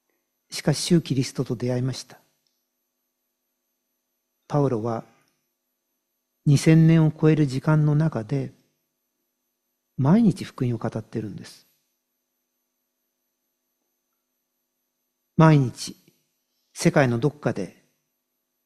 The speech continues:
聖書が開かれている。パウロのメッセージが読まれます。そういう仕方で、パウロは二千年間毎日福音を述べ伝え、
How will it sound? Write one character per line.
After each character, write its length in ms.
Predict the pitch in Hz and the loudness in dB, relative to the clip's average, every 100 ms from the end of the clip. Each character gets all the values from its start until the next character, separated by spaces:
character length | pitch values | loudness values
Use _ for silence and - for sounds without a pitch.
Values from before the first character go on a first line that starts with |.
| _ _ _ | _ _ _
聖 200 | - - | -6 -2
書 160 | 127 120 | -2 -4
が 40 | |
開 200 | 101 - | -8 -8
か 100 | 110 | -10
れ 80 | 123 | -10
て 140 | - 123 | -12 -20
い 80 | |
る。 80 | 120 _ _ _ _ _ _ _ _ _ _ _ _ _ _ | -20 _ _ _ _ _ _ _ _ _ _ _ _ _ _
パ 140 | - 143 | -6 -4
ウ 60 | |
ロ 80 | 120 | -4
の 80 | 107 | -4
メ 100 | 117 | -6
ッ 40 | |
セ 160 | 117 - | -6 -8
ー 20 | |
ジ 140 | 95 107 | -8 -8
が 60 | |
読 400 | 107 113 - 131 | -6 -8 -6 -4
ま 120 | 117 | -2
れ 120 | 113 113 | -4 -6
ま 120 | 113 | -10
す。 220 | - - _ _ _ _ _ _ _ _ _ _ - | -14 -20 _ _ _ _ _ _ _ _ _ _ -14
そ 200 | - 175 | 0 2
う 80 | |
い 40 | 180 | 4
う 20 | |
仕 100 | - | 2
方 260 | - 175 170 | -2 0 0
で、 340 | 147 180 123 - | 0 0 0 0
パ 160 | 190 | 4
ウ 80 | 160 | 4
ロ 140 | 123 | 4
は 300 | 120 131 104 - _ _ _ _ _ _ - | 0 -4 -8 -14 _ _ _ _ _ _ 0
二 100 | 151 | 2
千 280 | - 175 180 | 6 6 8
年 180 | 175 147 | 6 2
間 240 | 127 127 | 0 0
毎 180 | 160 214 | 2 2
日 480 | 160 - - 101 _ _ _ _ _ _ _ _ _ - | 2 0 -10 -14 _ _ _ _ _ _ _ _ _ -20
福 220 | - 156 | -2 2
音 160 | 139 127 | 4 2
を 40 | |
述 400 | 127 123 135 - - | 0 0 0 -4 -10
べ 60 | |
伝 100 | 131 | -8
え、 60 | 101 | -10